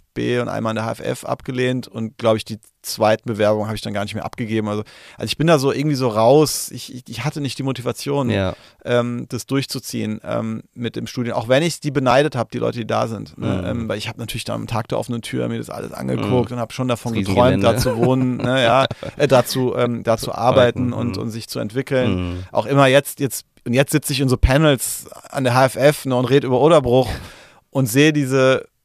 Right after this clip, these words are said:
Speaker 1: Leute, denke mir, ja, beneide die immer noch ein bisschen, so ein bisschen, ne,
Speaker 2: <laughs>
Speaker 1: für diese Community und diese Bubble, die die
Speaker 2: Mhm.
Speaker 1: haben, ne. Ähm,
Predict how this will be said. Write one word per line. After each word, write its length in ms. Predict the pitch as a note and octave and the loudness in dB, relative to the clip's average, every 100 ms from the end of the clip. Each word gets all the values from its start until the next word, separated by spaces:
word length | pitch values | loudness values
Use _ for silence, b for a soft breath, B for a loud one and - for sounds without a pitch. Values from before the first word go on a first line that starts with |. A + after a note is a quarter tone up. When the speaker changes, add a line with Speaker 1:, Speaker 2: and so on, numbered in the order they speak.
| _ _ | _ _
Speaker 1:
Leute, 260 | B2 B2 C#3+ | -2 0 2
denke 160 | C#3 | 0
mir, 80 | C3+ | 0
ja, 100 | C3+ | 0
beneide 380 | C3+ C#3 C3+ E3+ | 0 2 2 2
die 80 | C3+ | 2
immer 180 | F3 G3+ | 2 4
noch 120 | G#2+ | 2
ein 60 | A#2+ | -2
bisschen, 280 | A#2 C#3 A2 | -4 -4 -2
so 80 | |
ein 80 | G3+ | 0
bisschen, 220 | - - | 0 0
ne, 100 | C#3 | 2
Speaker 2:
<laughs> 220 | C#3+ G3 - | 2 0 -2
Speaker 1:
für 160 | E3 | 0
diese 180 | E3 D3+ | 2 0
Community 640 | - D3+ F3 G3+ - D3 | 0 0 4 2 2 -2
und 120 | C3+ C3 | -2 -2
diese 200 | C3 A#2+ | -4 0
Bubble, 300 | C3 E3 D#3 | 0 0 -2
die 120 | - | -2
die 100 | G#2+ | 0
Speaker 2:
Mhm. 40 | |
Speaker 1:
haben, 260 | A#2 A2 A#2 | 0 0 -2
ne. 180 | B2+ C#3 | -6 -6
Ähm, 320 | A#2+ B2 B2 | -4 -4 -6